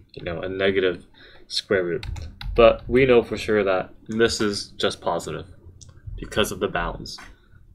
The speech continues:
okay? And a, a way to check, okay, like, all right, so we do have inverses, but do the bounds, do the,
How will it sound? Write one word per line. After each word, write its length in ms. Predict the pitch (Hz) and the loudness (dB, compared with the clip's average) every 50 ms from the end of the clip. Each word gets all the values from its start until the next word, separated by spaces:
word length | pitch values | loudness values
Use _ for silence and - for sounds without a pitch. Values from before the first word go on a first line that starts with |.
| - - | -16 -14
okay? 300 | 104 101 - 123 117 117 - - - - - - - - - - - - - - - - - - | -6 0 0 0 0 0 -8 -18 -20 -20 -20 -20 -20 -20 -20 -20 -20 -20 -20 -20 -20 -20 -10 -6
And 280 | 110 104 104 110 120 - - | -4 -2 -2 -2 -4 0 2
a, 200 | 117 110 117 123 - - | 2 4 2 2 2 4
a 60 | 123 | 6
way 240 | 117 127 135 151 160 | 10 10 10 10 10
to 140 | 156 - - | 4 0 -2
check, 520 | - - 131 127 170 170 - - - - - - _ _ _ _ _ _ _ - | 2 6 8 6 6 6 2 -10 -16 -18 -20 -20 _ _ _ _ _ _ _ 0
okay, 380 | 120 - - 95 87 87 98 104 | 0 2 2 0 0 0 -2 -2
like, 260 | 98 95 92 92 - - - - | 0 0 0 0 -4 -16 -8 0
all 80 | - 104 | 2 2
right, 180 | 95 90 90 92 | 2 2 0 0
so 120 | - 104 | -2 0
we 180 | 101 110 113 120 | 2 2 2 2
do 220 | 110 123 135 139 | 2 4 4 4
have 180 | 135 147 135 - | 4 4 2 4
inverses, 680 | 131 127 120 107 104 101 95 - - 107 117 131 127 | 4 4 4 6 4 2 2 4 2 2 2 2 2
but 240 | - - 117 104 101 | 4 4 4 6 6
do 120 | 123 127 | 6 8
the 100 | 123 113 | 8 6
bounds, 1000 | 95 - - - 107 110 127 151 147 135 117 104 95 90 87 - - - - _ _ - _ - _ _ _ _ _ _ _ - | 6 4 6 8 10 12 12 12 10 8 6 4 0 -2 -6 -6 -6 -6 -8 _ _ -20 _ -20 _ _ _ _ _ _ _ -2
do 100 | - 123 | 0 2
the, 240 | 117 117 107 104 | 2 2 2 2